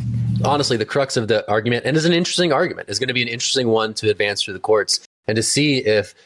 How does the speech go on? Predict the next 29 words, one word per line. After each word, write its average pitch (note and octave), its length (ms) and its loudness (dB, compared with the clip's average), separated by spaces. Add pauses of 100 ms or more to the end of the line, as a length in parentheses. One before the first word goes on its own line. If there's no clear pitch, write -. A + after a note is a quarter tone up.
(100)
judges A2 640 0 (300)
are G#2+ 80 -2
sympathetic G2+ 560 0
to - 80 -2
this D#3+ 160 2
argument F3 420 2 (320)
and G2+ 120 -2
whether A2 240 2
or G#2+ 60 2
not G#2 340 -2 (120)
the F#2+ 500 2
U A2 200 2
S G2+ 160 0
securities A#2 440 -2
regulators A#2 540 2
have F2+ 180 -6
do, B2 320 2
have G2+ 160 -2
done D#3+ 160 0
their C#3 100 2
due A2+ 140 -2
diligence G2+ 600 0 (300)
in A2 100 -2
trying B2 280 -2
to B2 60 2
s-, A2 160 -2 (100)
establish A2+ 460 0
a - 20 -8
framework G2 520 -2